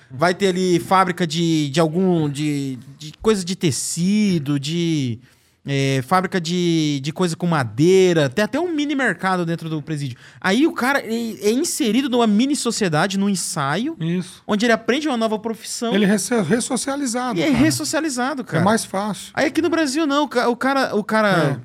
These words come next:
Speaker 2: É.
Speaker 1: ele comete um homicídio,
Speaker 2: É.
Speaker 1: ele é preso, ele recebe uma indenização, a família dele recebe, e
Speaker 2: É.
Speaker 1: o coitado que, que
Speaker 2: E
Speaker 1: deixou a
Speaker 2: depois
Speaker 1: família
Speaker 2: ele é
Speaker 1: pra
Speaker 2: só-,
Speaker 1: trás não recebe
Speaker 2: é.
Speaker 1: nada.
Speaker 2: E é muito fa-, é muito, é muito comum, tá? Você pegar cara que, que tem três homicídios, quatro homicídios, tá solto, cara.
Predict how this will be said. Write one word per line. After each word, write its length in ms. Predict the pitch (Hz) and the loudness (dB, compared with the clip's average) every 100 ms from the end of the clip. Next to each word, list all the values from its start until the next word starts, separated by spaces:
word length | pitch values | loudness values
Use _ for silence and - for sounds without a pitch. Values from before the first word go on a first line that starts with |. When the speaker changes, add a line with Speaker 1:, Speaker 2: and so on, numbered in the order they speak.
| - | -6
Speaker 2:
É. 60 | 190 | -2
Speaker 1:
ele 200 | 196 156 | -2 -2
comete 340 | 214 208 262 | 0 0 0
um 40 | 320 | 0
homicídio, 460 | 262 - 240 254 - _ _ 160 | 0 0 -2 -4 -14 _ _ -2
Speaker 2:
É. 60 | 156 | 2
Speaker 1:
ele 100 | 233 | 2
é 40 | |
preso, 540 | - 226 220 269 - - | 2 2 4 2 -2 -4
ele 200 | 226 226 | 2 2
recebe 320 | 233 294 330 | 2 0 -2
uma 100 | 330 | -2
indenização, 560 | 285 285 277 240 247 277 | 0 0 2 2 0 -2
a 80 | |
família 380 | - 254 285 370 | 2 4 4 2
dele 180 | 277 277 | 2 4
recebe, 480 | 254 240 240 269 269 | 4 2 0 0 0
e 40 | |
Speaker 2:
É. 80 | 165 | 0
Speaker 1:
o 20 | |
coitado 400 | 269 - 240 226 | 0 2 0 0
que, 320 | - 240 226 | -4 -4 -4
que 100 | 196 | -2
Speaker 2:
E 40 | 190 | 2
Speaker 1:
deixou 200 | 226 247 | 4 4
a 40 | |
Speaker 2:
depois 40 | 262 226 | 4 6
Speaker 1:
família 60 | 233 | 6
Speaker 2:
ele 80 | |
é 40 | 226 | 6
Speaker 1:
pra 100 | 247 | 4
Speaker 2:
só-, 40 | |
Speaker 1:
trás 160 | - 233 | 4 0
não 80 | 240 | 0
recebe 240 | 240 208 | -2 -2
Speaker 2:
é. 20 | |
Speaker 1:
nada. 240 | 214 202 208 _ _ | -2 -4 -6 _ _
Speaker 2:
E 100 | 208 | 0
é 60 | 262 | 2
muito 360 | 240 311 339 311 | 2 0 0 -4
fa-, 320 | - 262 269 | 0 0 2
é 140 | 254 | 2
muito, 600 | 240 330 466 453 311 165 - - _ | 2 0 -2 -2 0 -2 -8 -20 _
é 60 | 175 | 4
muito 240 | 233 330 | 4 4
comum, 520 | 370 320 233 240 359 415 - | 4 4 6 6 4 -2 0
tá? 160 | 208 240 | 2 2
Você 280 | 226 - | 0 -4
pegar 440 | - 233 180 202 233 | -2 -2 0 0 -2
cara 360 | - 185 254 294 | -2 0 2 0
que, 420 | - 233 202 151 - _ _ _ _ - | -2 0 0 -2 -8 _ _ _ _ -10
que 80 | 180 | -6
tem 200 | 277 311 | -6 -4
três 300 | 285 311 320 | -4 -2 -2
homicídios, 420 | 370 - 302 285 | -4 -4 -6 -2
quatro 280 | 240 226 233 | 0 2 2
homicídios, 400 | 220 - 233 - | 0 -2 -8 -6
tá 120 | 269 | -6
solto, 380 | - 339 370 - | -4 -6 -6 -6
cara. 280 | - 123 | -8 -8